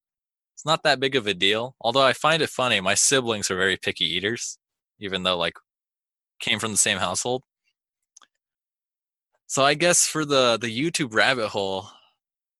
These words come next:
I feel Mashif's pain 'cause every once in a while I'll put on a YouTube video for background music and then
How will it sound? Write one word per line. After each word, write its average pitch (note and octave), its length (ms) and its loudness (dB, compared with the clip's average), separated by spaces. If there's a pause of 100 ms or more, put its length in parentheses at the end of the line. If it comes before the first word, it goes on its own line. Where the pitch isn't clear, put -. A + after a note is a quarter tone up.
(720)
I A2+ 100 -2
feel D3 320 0
Mashif's A#2+ 480 0
pain B2 520 -2 (160)
'cause A#2+ 160 -4
every D#3 240 2
once C#3+ 280 0
in C3+ 60 -2
a A#2 40 -2
while G#2+ 220 6
I'll A#2 100 6
put D3 180 0
on D#3 160 4
a D3 40 2
YouTube A#2+ 360 -2
video G#2 280 0
for G2+ 120 -8
background F#2 440 -2
music E2 460 -10 (760)
and A#2 200 0
then G2+ 300 2